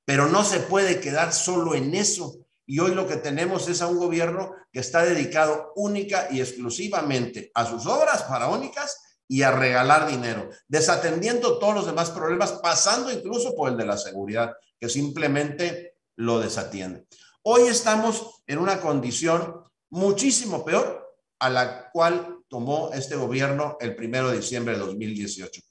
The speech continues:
Y eso es culpa de este gobierno, ya no es culpa de los gobiernos anteriores,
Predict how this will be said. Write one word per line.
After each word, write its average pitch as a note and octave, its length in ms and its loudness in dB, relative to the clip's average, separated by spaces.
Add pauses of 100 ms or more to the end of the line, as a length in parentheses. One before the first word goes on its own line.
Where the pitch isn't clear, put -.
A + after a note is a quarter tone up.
(300)
Y D#3 80 -4
eso E3 120 -2
es - 100 -2
culpa C#3+ 340 0
de A2+ 160 0
este A3+ 220 2
gobierno, C#3+ 520 -2
ya E3+ 120 0
no A#3+ 80 -4
es - 100 -4
culpa A3+ 320 0
de D#3 60 0
los A#2+ 100 -2
gobiernos C3 440 0
anteriores, A2 640 -4